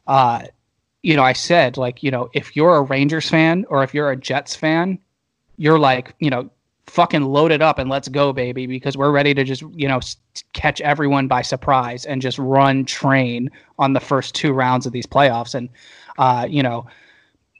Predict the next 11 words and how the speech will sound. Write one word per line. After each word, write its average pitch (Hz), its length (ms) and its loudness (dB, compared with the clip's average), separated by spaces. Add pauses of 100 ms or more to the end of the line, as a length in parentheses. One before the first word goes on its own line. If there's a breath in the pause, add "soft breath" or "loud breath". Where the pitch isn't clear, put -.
(340)
Islanders 151 560 4
fans, 160 400 -2
Caps - 480 -8
fans, 151 640 -2 (500)
probably 175 600 4
a 202 60 -2
little 202 180 -4
bit 196 140 -8
nervous 208 360 -6
right 127 220 -6
now, 127 320 -12